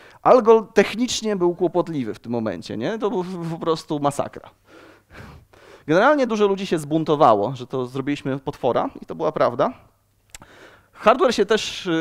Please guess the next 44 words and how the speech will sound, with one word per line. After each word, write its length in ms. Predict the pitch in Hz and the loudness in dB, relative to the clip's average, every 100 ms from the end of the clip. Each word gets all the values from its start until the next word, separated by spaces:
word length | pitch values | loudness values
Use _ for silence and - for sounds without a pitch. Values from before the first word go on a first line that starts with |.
| 143 - | 0 4
ale 200 | 190 190 | 4 6
ważne, 340 | 202 190 202 | 4 2 -2
że 80 | 165 | -2
zrobi-, 280 | 165 170 160 | -4 -6 -4
winął 240 | 175 165 | -2 -2
się 120 | - | -4
też 140 | 147 - | -8 -8
troszkę 300 | 147 - 151 | -8 -8 -2
hardware. 400 | 131 120 143 165 | -2 0 -2 -4
Oprócz 220 | - - | -8 -10
tego, 200 | 185 165 | -4 -4
że 80 | 147 | -2
były 180 | 160 | -2
takie 220 | - - 139 | -2 -6 -4
teletypy, 560 | 131 120 320 - 190 - - - | -4 0 -2 0 -6 -6 -10 -4
nie 40 | |
wiem, 80 | 170 | -4
czy 100 | 170 | -4
wiecie, 180 | 170 165 | -6 -6
co 100 | 160 | -4
to 100 | 117 | -4
jest. 200 | 104 - | -4 -4
To 80 | 185 | -6
jest 80 | |
trochę 200 | - 170 | -6 -8
z 40 | 147 | 0
daleka, 300 | 165 151 123 | 0 2 -2
żeby 180 | 123 127 | -4 -6
nie 100 | 123 | -2
było 140 | 127 | 0
łatwo 260 | 120 - 131 | 0 -2 -6
poznać. 480 | 113 107 101 - _ _ _ _ _ _ _ _ _ - | -6 -6 -10 -14 _ _ _ _ _ _ _ _ _ 0
Pamięć 340 | 196 226 202 | 2 4 2
rdzeniowa, 540 | 175 165 180 196 143 131 | 2 2 2 4 4 2
tak, 180 | 110 | 0
to 120 | - 139 | -2 -2
ostatnia 420 | - - - 226 | 2 2 2 4
pamięć, 560 | - 147 123 226 - _ - - | 6 6 4 -2 -8 _ -20 -12
tam 100 | 165 | -10
są 120 | 175 | -8
takie 220 | 175 170 | -6 -4
kabel-, 340 | 170 170 202 175 - 147 139 - - 139 | -2 2 2 0 -8 -16 -16 -16 -14 -10
druciki 380 | 151 - 185 | -8 -8 -8
przebiegają 580 | 151 165 156 156 151 143 | -8 -6 -2 0 0 -2